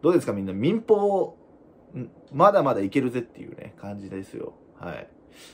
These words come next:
まあ、ティービーエスさんやったらね、ビバンもあるし、まあ、いろいろあるんですけど、もうまだまだ、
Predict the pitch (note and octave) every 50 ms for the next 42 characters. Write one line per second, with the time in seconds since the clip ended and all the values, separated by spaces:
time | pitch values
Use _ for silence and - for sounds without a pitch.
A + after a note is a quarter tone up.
0 | - - A#2 A2+ - D3 D3 D3+ D3+ D3+ D3+ - - F#2+ D2+ F2 - - - -
1 | - F#2+ G#2 A#2+ A2+ A2 G2 F#2 F2 D2 B1 A#1+ - - - - - - - -
2 | - F2+ G2 F#2+ G2+ G2 G2 G2 G2 F#2+ F#2 F2 - - - - - - - -
3 | A2 A2+ C3 D#3 F#3 F3 E3 C#3 C3 C3 B2 A#2 G2+ F2+ - -